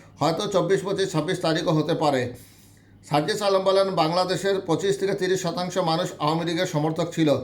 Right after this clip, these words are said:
তাদের মধ্যে যারা বিগত ষোলো বছরে এবং বিগত তেপ্পান্ন বছরে বাংলাদেশ সৃষ্টির পরে কোনো অন্যায়, অপকর্ম, ক্ষমতার অপব্যবহার, খুন, গুমের মতো অপরাধের সঙ্গে জড়িত ছিল,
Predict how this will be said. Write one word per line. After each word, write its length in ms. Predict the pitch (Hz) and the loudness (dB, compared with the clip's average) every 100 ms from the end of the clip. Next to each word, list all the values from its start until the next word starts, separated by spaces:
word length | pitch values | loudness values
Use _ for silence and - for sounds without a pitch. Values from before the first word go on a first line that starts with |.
| - - - | -6 -18 -6
তাদের 320 | 139 147 202 | -2 0 0
মধ্যে 300 | 196 196 196 | 0 0 0
যারা 240 | 190 170 180 | 0 2 2
বিগত 340 | 165 165 185 | 0 0 0
ষোলো 260 | 180 170 175 | -2 0 2
বছরে 380 | 185 180 175 175 | 2 0 0 2
এবং 260 | 170 165 | 2 2
বিগত 360 | 156 151 165 175 | 2 2 2 0
তেপ্পান্ন 380 | 165 - 170 180 | -2 -2 -2 0
বছরে 320 | 165 180 170 | -2 0 0
বাংলাদেশ 480 | 147 143 156 165 170 | 2 2 2 0 -2
সৃষ্টির 400 | 165 151 165 165 170 - - - - - - - - | -2 -4 0 -2 -2 -10 -20 -20 -20 -20 -20 -20 0
পরে 300 | 160 185 - | 4 6 6
কোনো 240 | - 170 | 4 0
অন্যায়, 480 | 185 160 170 185 180 | 2 0 2 2 2
অপকর্ম, 440 | 151 180 180 180 | 2 2 2 2
ক্ষমতার 460 | 180 147 160 170 180 | 0 0 0 2 2
অপব্যবহার, 560 | 151 170 170 165 170 165 | 2 2 2 2 2 0
খুন, 380 | - 160 170 | 0 0 0
গুমের 280 | 160 160 175 | 0 2 0
মতো 200 | 175 156 | 0 0
অপরাধের 440 | 170 147 165 165 165 | 0 2 2 0 0
সঙ্গে 260 | 160 170 | 0 0
জড়িত 400 | 147 151 170 - | 4 4 4 -2
ছিল, 360 | - 170 170 | -2 2 2